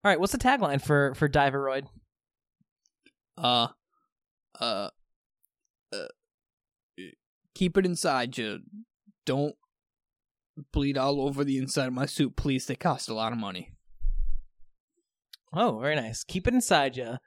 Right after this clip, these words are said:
Speaker 1: Don't bleed all over my suit, please. They cost a lot of money. Diveroid. I could see that on a t-shirt. All right. Uh, all right. Sounds good. So it's for internal hemorrhoids then, not external ones?
Speaker 2: Well, it keeps them internal.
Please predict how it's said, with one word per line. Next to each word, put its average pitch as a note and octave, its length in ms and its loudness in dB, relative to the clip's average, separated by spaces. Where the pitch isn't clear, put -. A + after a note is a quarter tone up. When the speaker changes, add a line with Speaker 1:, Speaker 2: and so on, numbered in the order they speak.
Speaker 1:
Don't F3+ 300 4
bleed F#3 200 4
all F3+ 160 8
over F3 160 6
my E3 140 6
suit, E3 320 4
please. F#3 260 2
They C3 80 -4
cost C#3 340 -4
a G#2 60 -12
lot C3 320 -4
of F3 60 -6
money. A2+ 380 -6
Diveroid. A#2+ 580 2
I D3+ 60 0
could F3 140 -2
see D#3 100 4
that A#2 120 4
on A2+ 80 0
a A2+ 60 2
t-shirt. C3 400 2
All C4 80 4
right. G3 200 4
Uh, F#3+ 520 0
all - 300 -4
right. C#4 220 2
Sounds A3+ 240 0
good. A3 180 0
So - 120 -6
it's F3 100 -6
for G3 100 2
internal E3+ 340 2
hemorrhoids B2 340 -2
then, B2 160 -6
not B2 160 -4
external C3+ 360 -6
ones? D#3+ 280 -6
Speaker 2:
Well, F3 160 8
it A#2 240 -4
keeps A#3+ 260 2
them A2 100 -4
internal. F2+ 480 -8